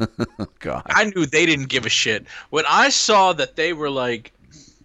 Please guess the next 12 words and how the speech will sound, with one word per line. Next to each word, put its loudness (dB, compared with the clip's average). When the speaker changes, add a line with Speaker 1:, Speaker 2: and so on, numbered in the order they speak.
Speaker 2:
they 2
weren't -2
looking -2
for -8
new -6
clients, -4
Speaker 1:
Yeah. -8
Speaker 2:
like, -2
and -2
they 2
were 2
like 0